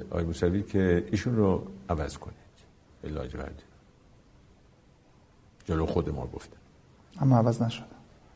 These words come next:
Speaker 1: و گفتن که ایشون، خب، البته زجر کشیده است، انقلابی فلان، آقای لاجوردی، ولی خب، حالا به هر حال الان بالاخره ایشون رو عوض کن. ایشون هم گفت: «چشم»، و ایشون رو عوض کرد.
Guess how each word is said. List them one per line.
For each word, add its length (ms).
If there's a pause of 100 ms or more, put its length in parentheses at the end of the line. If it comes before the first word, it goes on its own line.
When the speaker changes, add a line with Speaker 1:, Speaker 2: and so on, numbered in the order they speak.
(120)
Speaker 1:
و 100
گفتن 440
که 340
ایشون، 280
خب، 120
البته 580 (420)
زجر 320
کشیده 360
است، 260
انقلابی 500
فلان، 380
آقای 220
لاجوردی، 600
ولی 180
خب، 200
حالا 180
به 140
هر 120
حال 200 (300)
الان 340 (840)
بالاخره 320
ایشون 200
رو 80 (120)
عوض 280
کن. 80 (1120)
ایشون 200
هم 200
گفت: 180
«چشم»، 440
و 240
ایشون 200
رو 60
عوض 360
کرد. 220